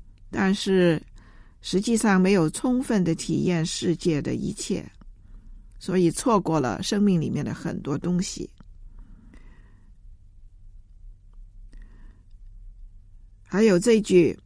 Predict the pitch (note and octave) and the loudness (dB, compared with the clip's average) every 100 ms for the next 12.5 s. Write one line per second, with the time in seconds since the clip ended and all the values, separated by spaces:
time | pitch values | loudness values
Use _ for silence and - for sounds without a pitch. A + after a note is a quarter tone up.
0 | - - - C#4 D4 D#4+ D4+ G#3+ A3 C#4 | -20 -4 0 6 6 8 6 8 6 4
1 | D4+ B3 - - - G4+ C4+ A3 F#3+ F#3 | 4 4 2 -12 0 6 6 8 6 4
2 | G#3 A#3+ A#3 A3+ - - - - - - | 4 4 6 4 2 -8 -20 -20 -20 -20
3 | - - - - - - _ - - - | -20 -20 -20 -20 -20 -20 _ -20 -20 -20
4 | - - - A3+ A3 A#3+ A#3 G#3 D#3 F#3+ | -20 -20 0 4 6 4 6 4 6 4
5 | D#3+ F#3 F3 C#3 G2 - - - F3+ - | 4 4 2 0 -4 -14 -12 -6 -2 0
6 | G#3+ G3+ E3 G#3+ F3 D#3+ G#2 F2 - F3+ | 2 2 2 0 0 0 -2 -6 -2 0
7 | F3 - - - - - - - - - | 0 -6 -20 -20 -20 -20 -20 -20 -20 -20
8 | - - F#3+ G3+ G3 G3+ F#3 D#3 C#3+ F3+ | -20 -2 -2 2 2 4 4 2 0 2
9 | E3+ D3+ D#3 - C#4+ G#3 - - - B3 | 2 4 2 6 8 8 6 -6 -2 0
10 | A#3+ G#3+ G3 - F#3+ D3+ E3 G3 G3 E3 | 4 4 2 0 2 2 2 0 2 0
11 | C3+ - C#4+ G#3 G3 F3+ C#3+ - G2+ - | 0 2 4 4 4 4 0 -4 -8 -4
12 | A3 F#3 C#3+ F2+ | -4 -2 -4 -6